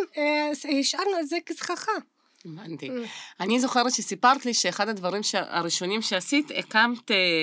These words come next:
Speaker 2: פורום תחבורה ציבורית עירוני שליווה את הפרויקט,
Speaker 1: Mm.
Speaker 2: ושהיו חברים בו גם נהג-, נהגי אוטובוס, גם תושבים, גם פעילים. למה? למה היית צריכה להקים פורום?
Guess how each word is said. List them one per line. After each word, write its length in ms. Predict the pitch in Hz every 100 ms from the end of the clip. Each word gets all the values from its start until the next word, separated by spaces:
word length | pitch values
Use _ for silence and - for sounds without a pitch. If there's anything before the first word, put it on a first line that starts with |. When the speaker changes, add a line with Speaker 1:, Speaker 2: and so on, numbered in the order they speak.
| 156 151 -
Speaker 2:
פורום 300 | 233 240 269 254
תחבורה 400 | 175 156 170 202
ציבורית 500 | - 165 156 190 -
עירוני 440 | 147 143 151 220
שליווה 500 | - 175 151 147 170
את 100 | 185
הפרויקט, 640 | 143 - 135 156 254 294 302
Speaker 1:
Mm. 40 | 220 208 - - -
Speaker 2:
ושהיו 300 | 160 175 185
חברים 480 | 185 175 170 185 180
בו 200 | 165 156
גם 200 | 165 170
נהג-, 340 | 160 156 151
נהגי 320 | 160 151 147 156
אוטובוס, 600 | 220 247 247 185 175 156
גם 180 | 160 156
תושבים, 760 | 165 - 151 143 247 254 196
גם 180 | 180 185
פעילים. 480 | 190 180 196 254 247 - - - _ -
למה? 400 | 160 240 202 131
למה 220 | 151 180
היית 160 | 233 247
צריכה 180 | -
להקים 280 | 220 214 220
פורום? 480 | 185 220 196 139 131